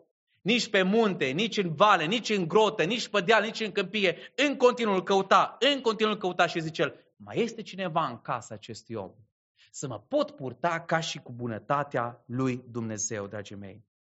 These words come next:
Vă întreb eu în seara aceasta, oare n-ar trebui și noi să ne purtăm așa? Oare n-ar trebui să fie și asta întrebarea noastră ori de câte ori Dumnezeu îngăduie să trecem prin încercări?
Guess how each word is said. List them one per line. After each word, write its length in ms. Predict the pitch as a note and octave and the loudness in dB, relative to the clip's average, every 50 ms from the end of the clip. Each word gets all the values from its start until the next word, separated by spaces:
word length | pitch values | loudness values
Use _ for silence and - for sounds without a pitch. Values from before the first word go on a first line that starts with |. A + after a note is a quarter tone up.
| _ _ _ _ _ _ _ | _ _ _ _ _ _ _
Vă 80 | - D#3+ | -6 -6
întreb 200 | D#3+ F#3 C4+ A#3 | -4 -4 -6 -6
eu 60 | A3 | -6
în 60 | E3 | -8
seara 200 | D#3 - C3 A2+ | -6 -6 -6 -6
aceasta, 540 | G#2+ - - A2 G2+ - - G#2+ F#2 _ _ _ _ _ _ _ _ _ _ - | -6 -10 -12 -12 -12 -12 -18 -18 -20 _ _ _ _ _ _ _ _ _ _ -14
oare 160 | - G#2+ G2+ | -12 -10 -4
n-ar 160 | G#2+ C#3 E3 | -4 -4 -4
trebui 240 | D#3+ E3 D3+ C#3 D3 | -4 -6 -10 -10 -10
și 140 | C#3 - - | -12 -10 -10
noi 120 | B2+ B2+ | -12 -12
să 100 | - - | -10 -12
ne 80 | A#2+ A2+ | -12 -14
purtăm 340 | - A2+ F#2+ - A2 G#2+ | -12 -16 -14 -12 -12 -12
așa? 400 | G2 F#2 - - G2+ G2 G2 _ _ _ _ _ _ _ _ _ _ _ _ _ _ - _ _ _ _ _ _ _ _ _ - _ _ | -12 -14 -14 -12 -12 -14 -14 _ _ _ _ _ _ _ _ _ _ _ _ _ _ -20 _ _ _ _ _ _ _ _ _ -20 _ _
Oare 180 | - B2 B2+ B2 | -4 -2 -2 -2
n-ar 220 | G#2+ B2 D3 F#3 | 0 0 -2 -2
trebui 240 | F3+ - E3 C3+ D3 | -2 -6 -8 -6 -6
să 160 | D3 - - | -8 -8 -8
fie 240 | C3 - - C3+ C3+ | -10 -10 -8 -8 -6
și 220 | C3 - - - _ | -6 -6 -6 -6 _
asta 320 | - C3+ C#3 C3+ - - | -4 -4 -4 -4 -6 -6
întrebarea 540 | B2+ A#2 - A2 G2+ G2 G#2 C3 C#3+ C#3 B2 | -8 -8 -8 -10 -10 -4 -2 0 0 0 -2
noastră 460 | A#2 B2 B2+ B2+ B2+ - - A2+ - _ | -2 -4 -4 -6 -6 -8 -12 -14 -12 _
ori 300 | - F#3+ A3+ A3+ G#3+ F3+ | 0 0 0 0 0 -4
de 100 | D3+ D3 | -8 -10
câte 260 | C#3+ - A#2+ - A#2 | -10 -10 -12 -10 -8
ori 300 | G#2 A2 B2 C3 C3 B2 | -6 -4 -2 -2 -2 -2
Dumnezeu 500 | A#2 A2 G#2 G2+ F#2 F2+ G#2 A#2 A#2 A#2 | -4 -10 -12 -12 -14 -10 -6 -6 -4 -4
îngăduie 360 | A2 G2+ G#2 G#2 G#2+ G#2 A2 G#2+ | -6 -10 -10 -8 -8 -8 -8 -10
să 120 | - G#2+ | -12 -12
trecem 300 | - - G#2 G#2 A2 G2 | -10 -12 -10 -10 -10 -12
prin 120 | - G2+ | -12 -14
încercări? 580 | G2+ G2 F#2+ - F#2+ - - - G#2 G2 G2 _ | -16 -16 -14 -16 -18 -16 -16 -16 -16 -16 -16 _